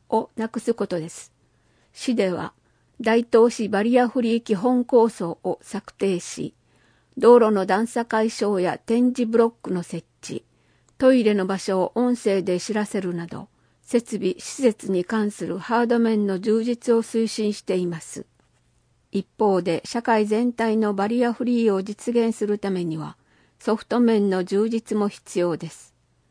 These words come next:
一人一人が高齢者、障害者などが感じている困難を、自らの問題として認識し、心の障壁を取り除き、協力する心のバリアフリ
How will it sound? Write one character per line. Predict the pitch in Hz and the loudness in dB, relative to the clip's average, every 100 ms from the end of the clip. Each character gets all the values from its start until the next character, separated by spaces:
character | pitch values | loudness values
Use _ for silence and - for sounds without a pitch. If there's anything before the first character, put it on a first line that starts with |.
| _ _ | _ _
一 | - | 0
人 | 226 240 | 2 2
一 | - 220 | 2 2
人 | 214 | 4
が | 196 185 | 2 0
高 | - 240 233 | 2 4 4
齢 | 226 214 | 4 2
者、 | - 202 190 | 0 0 0
障 | - 226 226 | 0 0 2
害 | 233 220 | 2 0
者 | - 202 | 0 -2
な | 190 | 0
ど | 185 | -2
が | 185 | -4
感 | - 226 226 | -2 2 2
じ | 226 | 0
て | - 214 214 | -2 2 2
い | |
る | 214 214 | 0 -2
困 | 220 214 202 | 2 2 2
難 | 175 175 | 0 -2
を、 | 170 165 - _ _ | -6 -10 -14 _ _
自 | 247 247 | 0 2
ら | 233 202 196 | 0 0 0
の | 180 | 0
問 | 185 208 240 | 0 2 2
題 | 240 233 | 2 2
と | 226 226 | 0 -4
し | - | -2
て | 196 | 0
認 | 208 208 | 2 0
識 | 185 - 190 | -2 -10 -12
し、 | - - 175 _ _ _ _ _ | -12 -12 -12 _ _ _ _ _
心 | - 226 233 233 | -8 2 4 4
の | 233 | 2
障 | 233 240 240 | 2 4 4
壁 | 214 - 220 | 2 0 2
を | 220 | 2
取 | 226 208 | 2 0
り | 196 | 0
除 | 190 180 | -2 -6
き、 | - 175 - _ _ _ _ | -8 -14 -14 _ _ _ _
協 | 240 233 | 2 4
力 | 226 220 214 | 4 2 -2
す | - 196 | -4 -4
る | 185 - _ _ _ _ | -4 -6 _ _ _ _
心 | - - 247 247 | -2 4 4 6
の | 240 | 4
バ | 240 | 2
リ | 240 240 | 4 4
ア | 226 | 2
フ | - 226 | 0 -2
リ | 196 180 | -2 -4